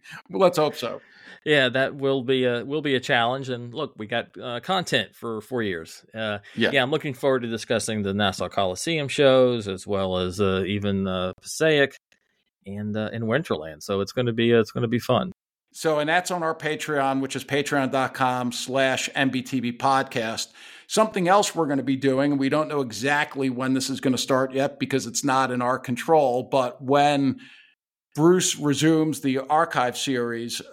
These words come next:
Speaker 1: officially, we're gonna also do a mini episode. This will be on our main podcast, distributed via Evergreen. So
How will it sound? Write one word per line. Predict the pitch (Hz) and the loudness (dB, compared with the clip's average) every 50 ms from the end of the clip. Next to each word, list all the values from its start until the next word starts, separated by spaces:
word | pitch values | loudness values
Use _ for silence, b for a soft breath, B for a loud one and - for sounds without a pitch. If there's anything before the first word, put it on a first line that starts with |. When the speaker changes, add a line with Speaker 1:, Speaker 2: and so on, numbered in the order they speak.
| _ - | _ -8
Speaker 1:
officially, | - 120 - - 202 196 - - 156 127 123 110 104 113 131 131 127 b b b b b b b b _ _ _ _ - | -8 -4 2 2 4 4 4 2 0 0 0 -2 -2 -4 -6 -8 -10 b b b b b b b b _ _ _ _ -2
we're | 139 160 175 | 0 2 2
gonna | 160 170 180 165 | 4 4 2 2
also | 151 151 160 156 151 147 - 147 139 | 4 6 6 6 6 4 4 2 2
do | 135 143 143 143 135 | 2 4 4 4 4
a | |
mini | 131 139 147 160 165 160 156 147 | 4 4 4 4 4 4 4 4
episode. | 143 135 139 - 131 - - 135 127 123 120 107 104 117 | 2 2 0 -2 -4 0 2 2 2 2 0 -2 -6 -4
This | - 160 160 160 - | 0 0 0 2 0
will | 151 | -2
be | 127 135 147 143 | 0 2 2 4
on | 143 135 135 135 135 131 131 131 127 120 120 120 B B B B B - | 4 4 4 4 2 2 0 -2 -4 -4 -6 -8 B B B B B 0
our | 143 135 | 2 2
main | 123 123 139 156 151 147 139 143 | 2 2 2 2 2 0 -2 -2
podcast, | - 131 120 117 113 113 - - 123 113 101 101 110 - - - - - - _ _ _ _ _ _ _ _ _ _ _ _ _ _ - | -2 -2 -2 -2 -4 -6 -8 -6 -6 -4 -4 -4 -6 -6 -6 -6 -8 -12 -20 _ _ _ _ _ _ _ _ _ _ _ _ _ _ -8
distributed | 143 120 - - 160 131 135 135 131 127 120 101 | -6 -4 0 0 0 2 0 0 -2 -2 -2 0
via | 127 139 131 127 127 127 127 - | 0 2 2 2 0 -2 -2 0
Evergreen. | 147 151 135 139 131 - 131 117 107 101 98 104 113 113 B B B B B | 0 0 0 0 -4 -6 -8 -8 -8 -8 -8 -8 -10 -10 B B B B B
So | B - 147 131 123 120 123 | B 2 2 2 2 0 -2